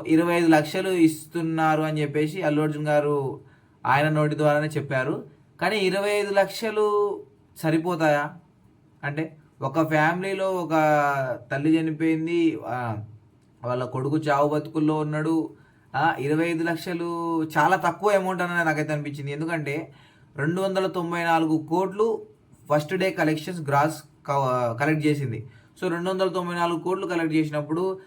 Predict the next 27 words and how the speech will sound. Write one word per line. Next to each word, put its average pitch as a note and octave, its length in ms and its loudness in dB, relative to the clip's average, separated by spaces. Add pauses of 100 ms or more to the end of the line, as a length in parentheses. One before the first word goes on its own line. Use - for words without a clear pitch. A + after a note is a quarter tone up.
(200)
ఆ, D3 460 2
మనందరికీ D#3 440 -2
తెలుసు E3+ 540 0
అల్లు D3 220 0
అర్జున్ D#3+ 260 2
గారే D#3+ 220 2
దాదాపు D3+ 840 2 (420)
మూడు C#3+ 180 0
వందల D3+ 160 0
కోట్లు D3 300 -2
తీసుకుంటున్నారని C#3 640 -6
చెప్పేసి C3 400 -6
తెలిసి, C3+ 280 -4
తెలిసింది B2+ 760 -8 (200)
మూవీకి. C#3+ 560 -2 (320)
So, F#3 340 2
కనీసంలో G#3+ 640 2
కనీసం F#3+ 480 2
ఒక E3 160 0
యాభై D#3+ 520 6
లక్షలు E3+ 680 -2 (760)
ఎక్స్‌పెక్ట్ F3+ 420 0
చేసినాం, F3+ 440 0
యాభై D3 320 4
లక్షలు D#3+ 320 2
అయితే E3+ 220 -2
ఇవ్వాలని. D3+ 640 2